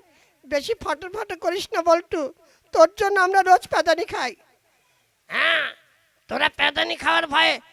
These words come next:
রোজ রোজ বাহানা করিস, আমি ওসব বাহানা করি না। হ্যাঁ, তোরা আগে আগে স্যারের কাছে আত্মসমর্পণ করেছিস, কিন্তু আমি এসব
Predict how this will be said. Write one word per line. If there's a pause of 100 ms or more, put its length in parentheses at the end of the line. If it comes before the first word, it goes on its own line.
(140)
রোজ
রোজ
বাহানা
করিস, (340)
আমি
ওসব
বাহানা
করি
না। (680)
হ্যাঁ, (1000)
তোরা (220)
আগে
আগে
স্যারের
কাছে
আত্মসমর্পণ
করেছিস, (240)
কিন্তু
আমি
এসব